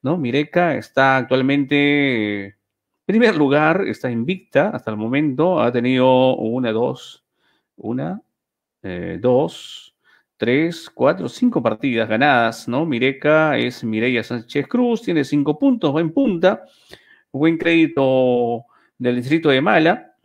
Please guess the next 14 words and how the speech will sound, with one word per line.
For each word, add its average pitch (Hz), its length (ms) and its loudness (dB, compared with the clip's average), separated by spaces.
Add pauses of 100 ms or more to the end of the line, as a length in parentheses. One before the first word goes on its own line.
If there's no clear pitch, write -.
(540)
y 127 460 2
seguida 165 380 0
de 151 220 0
Visionaria 165 1040 0
veintitrés, 131 1120 -2
con 107 260 -10
cuatro 147 420 0
puntos 139 420 -2
que 113 80 0
le 110 120 0
pisa 143 240 -6
los 104 160 -6
talones, 117 520 -2
Candy, 160 640 -2